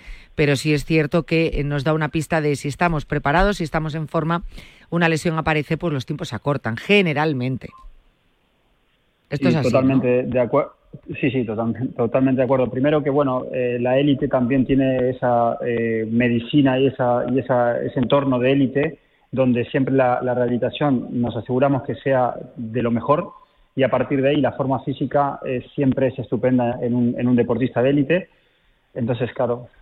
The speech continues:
Speaker 2: eh, todo se puede llegar a acelerar un poco más. Cuando se alarga será porque, mm, no, no, no por la forma física, sino por la
Speaker 1: La
Speaker 2: gravedad,
Speaker 1: lesión
Speaker 2: ¿no?
Speaker 1: en sí,
Speaker 2: Entonces,
Speaker 1: efectivamente, por la gravedad de la
Speaker 2: es la,
Speaker 1: lesión.
Speaker 2: la lesión en sí es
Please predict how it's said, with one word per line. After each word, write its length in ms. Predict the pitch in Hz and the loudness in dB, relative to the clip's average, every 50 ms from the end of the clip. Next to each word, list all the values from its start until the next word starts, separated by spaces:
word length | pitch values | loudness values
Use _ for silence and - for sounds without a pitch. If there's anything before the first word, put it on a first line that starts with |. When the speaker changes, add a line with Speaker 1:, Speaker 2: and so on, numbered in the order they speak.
| - - | -8 -6
Speaker 2:
eh, 220 | 117 113 113 110 | -4 -4 -4 -4
todo 220 | - 135 143 143 - | -2 0 0 0 0
se 160 | - 127 113 | -2 -4 -4
puede 260 | - - 147 147 147 135 - | 0 2 2 2 2 0 0
llegar 200 | - 139 143 147 | -2 0 0 0
a 20 | 135 | 0
acelerar 320 | - - 135 139 143 139 | -2 -2 0 0 2 2
un 80 | 139 123 | 0 0
poco 220 | 131 120 123 123 | -2 -2 -2 0
más. 220 | 123 117 113 117 - - | 0 -2 -2 -6 -8 -8
Cuando 320 | - 127 120 120 120 120 113 | -4 0 2 2 2 2 0
se 760 | - - - 127 127 123 123 123 120 120 120 120 120 120 - - | -2 -2 -2 0 0 2 2 2 2 2 2 2 0 0 0 0
alarga 580 | 127 127 139 156 160 151 135 131 117 107 - - - - _ _ _ _ _ - | 2 2 4 4 4 2 2 0 -2 -2 -6 -10 -20 -20 _ _ _ _ _ -6
será 240 | - 123 139 139 127 | -2 0 0 0 2
porque, 760 | - 131 127 117 - 127 120 117 120 117 113 113 101 113 - - - - | 0 -2 -2 -2 -2 0 2 2 2 2 2 0 -2 -6 -12 -16 -14 -12
mm, 580 | - 131 127 123 113 113 113 117 117 113 113 104 - - | -10 -8 -8 -8 -8 -8 -8 -8 -8 -8 -8 -10 -12 -8
no, 300 | - 139 131 - 143 147 143 151 | -4 -4 -2 0 2 0 0 0
no, 180 | 170 160 160 165 | 0 0 0 2
no 140 | 156 156 147 | 2 0 0
por 160 | 156 165 151 | 0 0 0
la 100 | 147 - - - - - - _ | 0 -2 -4 -12 -18 -20 -8 _
forma 260 | - 147 139 143 143 143 - | -2 -2 0 0 -2 -2 -2
física, 320 | 170 156 - - 127 147 | -4 -4 -2 -2 -2 -2
sino 200 | 127 - 135 143 131 | -2 -2 -2 -2 0
por 100 | 135 131 | 0 0
la 80 | 127 | 0
Speaker 1:
La 80 | 117 113 | 0 0
Speaker 2:
gravedad, 160 | 113 110 110 113 - 120 | 0 0 0 0 0 0
Speaker 1:
lesión 180 | - 214 202 | 0 0 0
Speaker 2:
¿no? 60 | 180 170 | 0 -2
Speaker 1:
en 80 | 160 | -4
sí, 80 | - - 170 | -4 -6 -4
Speaker 2:
Entonces, 140 | 156 233 220 | -4 -6 -6
Speaker 1:
efectivamente, 460 | - 147 - 160 156 147 147 147 143 165 | -8 -8 -8 -6 -6 -4 -6 -6 -8 -8
por 100 | 151 143 | -8 -8
la 60 | 143 | -8
gravedad 420 | 139 143 139 139 139 139 143 147 | -6 -6 -6 -6 -6 -6 -6 -4
de 80 | 147 139 | -4 -2
la 60 | - 127 | -2 -2
Speaker 2:
es 40 | |
la, 80 | 135 151 | 0 -2
Speaker 1:
lesión. 180 | 147 151 156 160 - | -2 -4 -6 -8 -4
Speaker 2:
la 120 | 147 127 120 | -2 0 0
lesión 320 | 127 120 - 131 120 117 | 0 0 -2 -2 -2 0
en 180 | 117 113 113 - | 0 -2 -2 -2
sí 140 | 127 120 | 0 0
es 140 | 120 113 113 | 0 0 -2